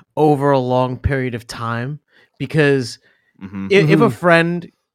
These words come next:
Speaker 1: approached me and like, "Hey, uh, the moving truck is outside. Like, I just need you to carry some
Speaker 2: Yeah.
Speaker 1: boxes."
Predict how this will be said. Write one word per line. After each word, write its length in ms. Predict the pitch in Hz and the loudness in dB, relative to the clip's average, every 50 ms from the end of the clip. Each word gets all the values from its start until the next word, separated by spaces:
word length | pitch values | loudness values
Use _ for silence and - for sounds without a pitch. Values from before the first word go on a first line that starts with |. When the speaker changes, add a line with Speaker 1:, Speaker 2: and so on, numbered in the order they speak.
| _ _ - | _ _ -14
Speaker 1:
approached 480 | - 143 - - 165 151 151 131 - - | -14 -8 -2 0 0 0 0 -2 -4 -6
me 80 | 143 135 | -6 -4
and 80 | 131 | -4
like, 200 | 131 131 131 - | -4 -6 -6 -6
"Hey, 420 | - - 151 151 147 139 127 123 - _ | -2 -2 0 2 2 0 -2 -4 -8 _
uh, 420 | - 139 135 131 127 127 127 123 - _ _ | -6 -4 -4 -4 -4 -4 -6 -8 -12 _ _
the 100 | 139 143 | -10 -8
moving 400 | 135 143 151 160 156 156 151 139 | -4 -2 -2 -2 0 -2 -4 -4
truck 320 | - - 160 147 131 - | -4 -2 -2 -2 -2 -2
is 100 | 143 127 | -4 -4
outside. 680 | 131 131 131 123 - - - 135 131 131 127 120 113 107 | -2 -2 -4 -4 -6 -4 -2 0 0 0 0 -2 -4 -6
Like, 240 | 107 104 107 107 - | -8 -10 -10 -10 -8
I 140 | - 131 131 | -6 -6 -6
just 280 | 113 - 131 113 - - | -4 -6 -8 -8 -8 -8
need 240 | 127 127 127 120 120 | -8 -8 -8 -6 -8
you 60 | 127 | -8
to 80 | 120 117 | -8 -8
carry 360 | - - - 131 131 127 127 | -6 -4 -2 -2 -2 -2 -6
some 160 | 117 - 120 | -6 -8 -8
Speaker 2:
Yeah. 40 | 110 | -2
Speaker 1:
boxes." 600 | 110 170 190 196 - - 156 139 131 123 120 117 | 2 2 2 2 0 -2 -8 -10 -8 -8 -10 -12